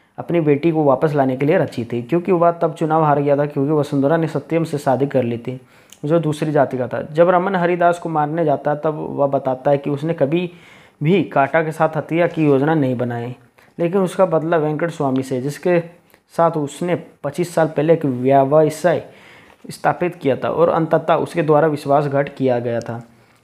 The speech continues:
राजा गोपाल, जो नारायण के साथ वसुंधरा का बेटा है, को संसद बनाने के कार्यक्रम में नारायण वेंकट स्वामी को यह भी बताता है कि गोपाल उनका जैविक पुत्र नहीं है, बल्कि वसुंधरा ने अपने पिता को मूर्ख बनाने के लिए उसे गोद लिया था, ताकि रमन को नुकसान से बचाया जा सके।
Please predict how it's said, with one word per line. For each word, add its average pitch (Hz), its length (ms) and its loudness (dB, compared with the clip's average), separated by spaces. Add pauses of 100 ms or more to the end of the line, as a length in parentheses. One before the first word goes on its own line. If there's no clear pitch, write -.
राजा 160 280 4
गोपाल, 165 340 2
जो 156 120 0
नारायण 151 380 0
के 165 120 0
साथ 156 160 -2
वसुंधरा 151 460 -2
का 151 100 0
बेटा 135 300 -2
है, 117 440 -8 (220)
को 190 120 -2
संसद 156 560 -2
बनाने 147 400 0
के 151 140 -4
कार्यक्रम 143 480 0
में 147 140 -4
नारायण 139 320 0
वेंकट 143 300 -2
स्वामी 143 280 -4
को 151 140 -2
यह 135 200 2
भी 180 100 0
बताता 165 380 2
है 165 60 0
कि 156 80 -10
गोपाल 156 360 2
उनका 147 260 0
जैविक 139 400 -2
पुत्र 143 220 0
नहीं 120 260 -4
है, 123 140 -10 (440)
बल्कि 151 280 2
वसुंधरा 156 420 0
ने 165 100 -2
अपने 160 200 -4
पिता 160 320 2
को 160 120 0
मूर्ख 151 280 -2
बनाने 139 360 2
के 151 100 -2
लिए 147 100 2
उसे 175 200 0
गोद 131 260 0
लिया 120 220 -2
था, 117 120 -4
ताकि 147 320 2
रमन 165 240 2
को 170 100 -2
नुकसान 156 380 -2
से 160 120 -2
बचाया 123 340 -2
जा 117 120 -4
सके। 117 260 -10